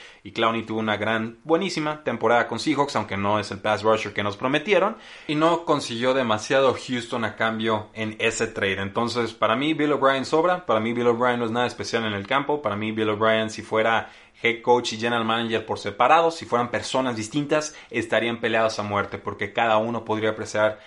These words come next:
la incompetencia del otro. Veremos,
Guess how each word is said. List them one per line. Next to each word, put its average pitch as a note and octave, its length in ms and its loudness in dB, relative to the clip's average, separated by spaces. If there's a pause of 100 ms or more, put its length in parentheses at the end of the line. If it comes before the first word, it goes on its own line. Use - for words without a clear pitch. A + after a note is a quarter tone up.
(160)
la G#2 300 0
incompetencia G#2+ 1160 -4 (220)
del G2+ 380 -2
otro. G2 420 0 (380)
Veremos, A#2+ 500 0